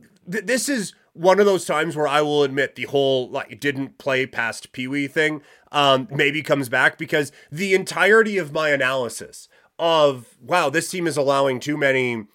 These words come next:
goals off of, uh, face-off wins." Like, if, if there's, like, uh, you know, slight bit of analysis in the first segment where it's, "Hey,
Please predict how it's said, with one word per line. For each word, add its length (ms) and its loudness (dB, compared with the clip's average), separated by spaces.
goals 320 0
off 240 0
of, 180 -14
uh, 140 -8
face-off 520 -4
wins." 180 -12
Like, 100 -4
if, 140 0
if 200 -2
there's, 280 0
like, 220 -2
uh, 60 -8
you 160 -4
know, 200 -4
slight 400 -2
bit 100 2
of 120 0
analysis 500 0
in 80 0
the 60 0
first 280 2
segment 360 0
where 80 6
it's, 100 -2
"Hey, 240 0